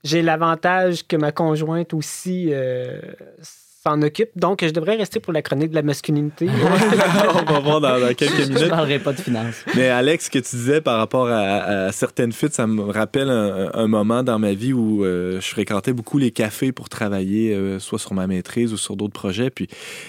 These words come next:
Speaker 2: euh, je me suis rendu compte à un moment où, euh, à un certain moment, qu'il y avait des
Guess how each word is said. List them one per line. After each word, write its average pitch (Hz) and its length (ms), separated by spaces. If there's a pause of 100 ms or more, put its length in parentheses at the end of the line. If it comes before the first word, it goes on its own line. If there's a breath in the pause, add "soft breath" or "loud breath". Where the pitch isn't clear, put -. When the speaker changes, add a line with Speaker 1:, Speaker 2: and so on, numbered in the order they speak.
(140)
Speaker 2:
euh, 80 200
je 98 120
me 101 80
suis - 100
rendu 110 220
compte 139 240
à - 40
un 110 60
moment 107 380
où, 110 200 (240)
euh, 76 300
à 110 60
un 110 40
certain 110 300
moment, 107 240
qu'il 95 240
y 95 60
avait 95 200
des 95 280